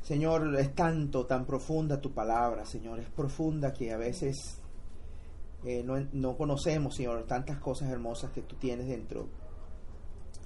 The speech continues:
de tus sagradas escrituras, Señor. Permite, Señor, que podamos absorber con humildad, pero so-,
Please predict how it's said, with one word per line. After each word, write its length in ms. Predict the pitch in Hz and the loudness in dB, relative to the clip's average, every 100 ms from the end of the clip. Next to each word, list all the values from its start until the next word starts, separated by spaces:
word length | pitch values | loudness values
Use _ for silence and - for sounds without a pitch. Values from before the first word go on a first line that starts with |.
| - - - 139 | -8 -8 -8 -4
de 100 | 123 | -4
tus 220 | 135 123 | -2 -2
sagradas 600 | 123 113 113 135 135 - | 0 2 2 2 -2 -4
escrituras, 580 | 131 135 - 117 110 104 | -4 -4 -4 -4 -4 -4
Señor. 240 | 101 107 | -6 -6
Permite, 460 | - 139 160 160 143 | -2 0 0 0 0
Señor, 340 | 143 127 139 | 0 0 0
que 80 | 135 | 0
podamos 560 | 127 113 113 135 - - - - - - - | 0 2 2 -2 -4 -6 -8 -6 -6 -6 -4
absorber 440 | - - 123 127 | -4 0 2 4
con 180 | 127 139 | 4 2
humildad, 580 | 127 117 101 113 113 117 - - - - - - - - - - | 0 -2 -2 2 4 4 0 -6 -6 -6 -6 -6 -4 -6 -6 -2
pero 160 | 131 | 0
so-, 340 | 131 143 131 | 2 4 2